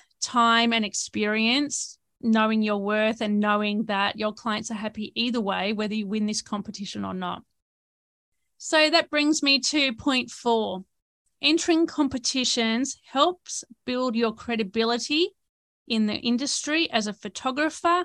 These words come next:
and also as an artist, which means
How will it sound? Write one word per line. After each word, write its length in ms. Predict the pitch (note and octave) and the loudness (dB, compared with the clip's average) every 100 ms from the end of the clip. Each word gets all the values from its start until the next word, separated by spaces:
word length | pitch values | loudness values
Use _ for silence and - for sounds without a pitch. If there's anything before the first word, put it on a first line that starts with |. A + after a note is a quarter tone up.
| - - | -4 -4
and 140 | B3 - | -4 -2
also 400 | C#4+ D4+ - A3 | 0 0 0 0
as 320 | A3 A#3 G#3 | 2 0 -2
an 80 | G#3+ | -2
artist, 640 | G#3+ G3 G3 - - - _ _ _ _ _ _ _ _ _ _ | -2 -2 -4 -8 -8 -10 _ _ _ _ _ _ _ _ _ _
which 260 | D4 C#4+ C#4+ | -6 -4 0
means 640 | C#4+ C#4+ C#4+ C#4 - | 2 4 4 2 -2